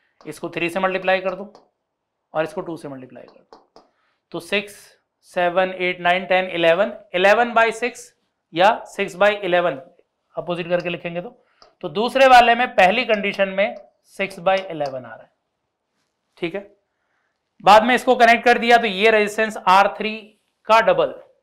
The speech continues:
सिक्स ओम हो गया, सिक्स ओम हो गया। तो अब इस कंडीशन में इक्विवेलेंट निकाले,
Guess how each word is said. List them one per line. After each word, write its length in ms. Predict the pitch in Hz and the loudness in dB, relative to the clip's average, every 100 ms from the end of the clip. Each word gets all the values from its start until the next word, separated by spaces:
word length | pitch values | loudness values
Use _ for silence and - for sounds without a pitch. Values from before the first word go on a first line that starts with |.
| _ _ _ _ _ _ _ | _ _ _ _ _ _ _
सिक्स 380 | - 208 208 214 | -8 -8 -4 -4
ओम 140 | 202 | -4
हो 100 | 202 | -6
गया, 180 | 196 233 _ _ _ _ _ _ _ _ - | -8 -16 _ _ _ _ _ _ _ _ -6
सिक्स 300 | 214 226 233 | -2 -2 -2
ओम 160 | 226 | -2
हो 100 | 226 | 0
गया। 120 | 226 226 | 0 0
तो 100 | 247 | 2
अब 280 | 208 214 | 2 2
इस 120 | 226 226 | -2 -2
कंडीशन 360 | 226 226 233 | -4 -2 -4
में 120 | 226 226 | -2 -4
इक्विवेलेंट 380 | 220 226 226 | 0 2 2
निकाले, 300 | 226 220 220 | 2 2 0